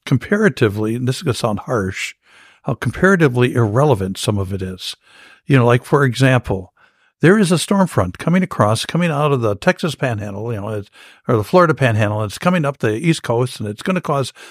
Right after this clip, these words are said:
snowfall and all that kind of stuff. But there's no news. And it's all trying to create, you know, excitement and everything like that. So when, when they cover the, the war, the problem is, is when they cover any war, you've gotta,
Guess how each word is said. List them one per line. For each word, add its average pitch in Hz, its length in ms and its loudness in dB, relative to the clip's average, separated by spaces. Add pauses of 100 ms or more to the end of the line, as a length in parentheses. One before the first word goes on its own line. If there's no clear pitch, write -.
snowfall 139 420 0
and 127 100 -2
all 151 100 2
that 175 80 0
kind 139 120 -2
of - 140 -8
stuff. - 220 -20
But 202 100 2
there's 202 140 4
no 180 160 6
news. 180 560 2 (640)
And 156 160 2
it's 147 140 0
all 156 280 2
trying 147 300 0
to 139 40 0
create, 160 440 -6
you 180 80 0
know, 131 140 4
excitement 156 520 -2
and 127 100 -2
everything 123 280 0
like 117 140 -2
that. 113 200 -2 (340)
So 147 200 2
when, 151 260 2
when 151 220 2
they 147 100 6
cover 180 640 0 (340)
the, 143 300 -4
the 143 180 -2
war, 117 460 4
the 143 80 0
problem 165 480 0
is, 123 260 0
is 120 100 -8
when 120 120 -4
they 117 80 -2
cover 135 320 -2
any 135 180 -2
war, 107 440 -2 (920)
you've 143 260 2
gotta, 151 400 2